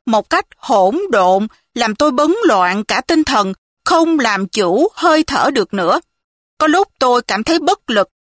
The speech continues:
trước những vọng tưởng và khổ đau quấy nhiễu tâm trí, chỉ còn biết gục đầu dưới chân tượng Phật mà khóc nức nở.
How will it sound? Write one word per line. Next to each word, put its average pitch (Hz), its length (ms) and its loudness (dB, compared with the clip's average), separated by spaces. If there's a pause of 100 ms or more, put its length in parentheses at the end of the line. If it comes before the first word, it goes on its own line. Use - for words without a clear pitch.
trước 381 240 0
những 233 280 0 (100)
vọng 208 280 0
tưởng 226 360 0
và 202 180 -2
khổ 214 420 0
đau 302 260 0
quấy 339 180 0
nhiễu 247 360 0
tâm 294 180 0
trí, 294 380 0 (340)
chỉ 294 120 -2
còn 208 240 -2
biết 330 200 0
gục 220 360 0 (120)
đầu 208 340 2
dưới 254 180 0
chân 330 240 0
tượng 202 200 -2
Phật 208 240 -2
mà 208 140 -2
khóc - 340 -2
nức 349 260 -2
nở. 190 420 0